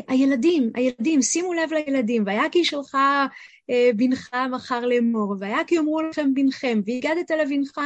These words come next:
ביום ההוא", כמובן בנים ובנות. אה, משה, אומר הרב זקס, לא מדבר על מחר, לא מדבר על מה קורה כעת, אלא הוא מדבר על, על עתיד רחוק. והמסר הזה, אומר הרב זקס, זה שכדי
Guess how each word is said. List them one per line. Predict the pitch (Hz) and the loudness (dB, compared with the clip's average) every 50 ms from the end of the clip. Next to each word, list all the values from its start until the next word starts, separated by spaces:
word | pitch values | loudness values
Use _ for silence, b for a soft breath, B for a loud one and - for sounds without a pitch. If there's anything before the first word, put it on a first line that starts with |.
| 294 294 285 277 B B B B B B B 233 | -2 -2 -4 -6 B B B B B B B 0
ביום | 240 269 277 277 277 269 262 | 2 4 4 4 4 4 4
ההוא", | 262 220 214 226 202 196 | 4 2 2 0 -2 -4
כמובן | - 233 233 247 226 262 262 254 240 | -4 -4 -4 -2 -2 0 0 0 2
בנים | 233 240 233 247 254 240 | 2 2 4 4 4 4
ובנות. | 247 220 196 226 220 214 185 180 - _ _ _ _ _ _ _ _ _ _ _ _ _ _ _ - | 4 2 2 0 0 0 -2 -4 -8 _ _ _ _ _ _ _ _ _ _ _ _ _ _ _ -4
אה, | - 226 233 233 226 226 226 | -2 0 0 0 0 0 0
משה, | 233 247 220 - - 403 466 480 440 | 0 0 0 0 0 0 0 0 2
אומר | 294 277 330 | 0 0 0
הרב | 359 381 381 359 320 | 0 -2 -4 -4 -4
זקס, | 277 269 349 370 - - - | -4 -2 -4 -4 -6 -2 -2
לא | 311 330 | 0 0
מדבר | 427 403 - 359 392 | 0 -2 -2 -4 -4
על | 403 403 415 403 370 370 | -6 -6 -6 -6 -6 -6
מחר, | - - - - _ - 370 370 339 | -8 -10 -14 -16 _ -6 -4 -2 0
לא | 262 254 262 | 0 2 2
מדבר | 269 330 320 359 311 | 0 0 -2 -2 -4
על | 349 320 320 294 | -2 -2 -2 -2
מה | 294 311 | -2 -4
קורה | - - 311 285 311 277 - | -4 -8 -6 -6 -6 -8 -8
כעת, | - - - _ _ _ - 294 277 254 - - - | -12 -14 -14 _ _ _ -6 -4 -4 -4 -4 -6 -8
אלא | 254 240 240 | -10 -8 -6
הוא | 247 233 | -4 -4
מדבר | 240 220 240 214 277 | -2 -2 -2 -2 -2
על, | 339 381 403 381 - _ - 277 262 | -4 -4 -4 -4 -6 _ -4 -4 -4
על | - - | -4 -4
עתיד | - 240 _ _ _ - - 320 339 269 262 - - 269 | -8 -12 _ _ _ -6 -2 0 0 0 -2 -4 -6 -8
רחוק. | 233 233 233 208 - - - - 233 226 208 _ - - - _ _ _ _ _ _ _ _ _ _ _ _ _ _ - | -8 -6 -8 -8 -10 -16 -10 -8 -6 -6 -6 _ -14 -20 -20 _ _ _ _ _ _ _ _ _ _ _ _ _ _ -4
והמסר | 220 226 233 226 220 220 233 302 415 415 - 427 370 330 | 0 2 4 6 8 8 8 6 4 0 0 -2 -2 -2
הזה, | 294 269 349 | -2 -2 -2
אומר | 381 370 294 330 | -2 -2 -2 -2
הרב | 349 359 359 320 311 262 262 | -2 -2 -2 -2 -4 -4 -4
זקס, | 254 240 254 311 349 359 349 349 349 - - - - - _ _ _ _ - | -4 -4 -2 -2 -2 -2 -2 -4 -6 -6 -10 -12 -12 -14 _ _ _ _ -4
זה | 220 214 247 240 | -2 2 2 2
שכדי | 233 - 262 - - 240 240 196 190 - 196 269 285 320 370 | 2 0 -4 -4 -2 -2 -2 -2 -2 -2 2 4 4 6 6